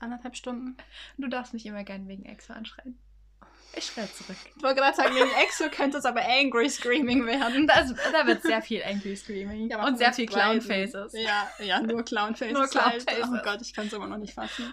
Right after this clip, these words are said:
Speaker 2: Oh.
Speaker 1: Daher würde ich sagen, niemand musste mich zwo-, zwingen, ich wurde nicht festgebunden. <laughs> And I enjoyed it.
Speaker 2: Ja,
Speaker 1: Ich weiß nicht, ob
Speaker 2: same.
Speaker 1: ich disappointed bin von mir selbst oder einfach sage, "Okay, naja, gut,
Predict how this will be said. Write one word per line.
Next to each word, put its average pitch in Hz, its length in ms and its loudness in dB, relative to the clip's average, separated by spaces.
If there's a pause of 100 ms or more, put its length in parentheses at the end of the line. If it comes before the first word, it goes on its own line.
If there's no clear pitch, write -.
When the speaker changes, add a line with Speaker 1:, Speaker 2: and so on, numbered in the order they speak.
Speaker 2:
Oh. - 760 -4 (120)
Speaker 1:
Daher 214 220 -4
würde 175 120 -6
ich 180 60 -14
sagen, 190 160 -8
niemand 247 240 -2
musste 220 180 -8
mich 220 140 -6
zwo-, 214 360 -10
zwingen, 208 300 -6
ich 202 120 -12
wurde 196 140 -4
nicht 269 200 0
festgebunden. 254 800 2 (320)
<laughs> - 320 -20
And 226 160 -4
I - 140 -4
enjoyed 175 480 -4
it. 202 280 -4 (880)
Speaker 2:
Ja, 330 140 -6
Speaker 1:
Ich - 180 -12
weiß 277 220 -6
nicht, 220 120 -4
ob 214 60 -2
Speaker 2:
same. 208 60 -2
Speaker 1:
ich 208 120 -10
disappointed - 600 -10
bin 190 160 -8
von 190 140 -12
mir 185 120 -8
selbst 196 360 -6
oder 185 160 -4
einfach 190 240 -8
sage, 190 220 -8
"Okay, 185 240 -12
naja, 180 260 -10
gut, 190 320 -14